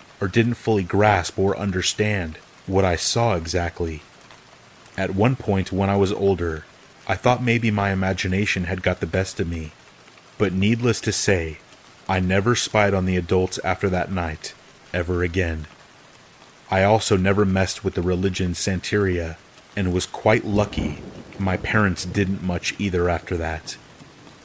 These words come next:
besides a few candles here and there, with saints who appeared on them. My parents only threw the Halloween parties a few more times after that, until we moved to Florida,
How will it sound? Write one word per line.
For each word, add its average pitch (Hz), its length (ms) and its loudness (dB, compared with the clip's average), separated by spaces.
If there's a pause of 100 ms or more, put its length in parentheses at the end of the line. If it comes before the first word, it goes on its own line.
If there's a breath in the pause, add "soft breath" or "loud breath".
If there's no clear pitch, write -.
besides 101 420 2
a 98 60 0
few 101 220 -4
candles 90 600 -4
here 90 180 -2
and 87 160 -2
there, 85 320 -4 (500)
with 92 220 -2
saints - 640 -4 (240)
who 95 120 0
appeared 92 380 -2
on 85 140 -2
them. 78 300 -6 (1400)
My 104 120 4
parents 143 420 2
only 110 240 2
threw 110 240 0
the 95 100 0
Halloween 98 460 0
parties 87 400 -2
a 87 60 -2
few 110 220 -2
more 104 200 0
times 92 380 -4
after 90 300 -2
that, 85 400 -4 (360)
until 104 260 0
we 98 100 2
moved 98 540 -2
to 101 80 -4
Florida, 85 580 0